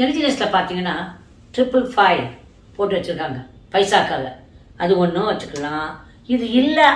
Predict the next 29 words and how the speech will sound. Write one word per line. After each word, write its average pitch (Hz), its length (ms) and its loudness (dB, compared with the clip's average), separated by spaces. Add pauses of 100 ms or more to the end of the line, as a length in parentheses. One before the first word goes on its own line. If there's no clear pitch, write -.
அப்படின்னா 160 400 -4 (200)
இன்னொன்னு 220 280 2
இருக்கு, - 200 -4 (360)
செவன் 254 340 2
ஃபோர் 247 220 4
ஒன்ல 202 240 0 (540)
ஜேடிலே 285 540 8
வச்சிருக்காங்க, 175 460 0 (520)
அதுவும் 190 300 2
வச்சுக்கலாம். 151 460 -4 (160)
எல்லாம் 311 220 4
வச்சுக்கணும் 262 320 2
அவசியம் 202 240 -2
இல்ல, - 100 -6 (420)
ஏதாவது 247 260 4
ஒண்ணு 285 160 6
வச்சுக்கலாம். 214 400 2 (520)
அடுத்தது 254 320 4 (240)
எயிட் 254 200 4
ஜீரோ 240 180 4 (180)
எயிட் - 180 -2 (360)
ஃபைவ் 226 220 4
டூ 285 80 4 (100)
ஜீரோ 202 180 6 (320)
செவன் 240 280 4
ஃபோர் 175 220 2
ஒன், 165 100 -4 (260)
இது 185 80 -2 (100)
ரொம்ப 247 220 6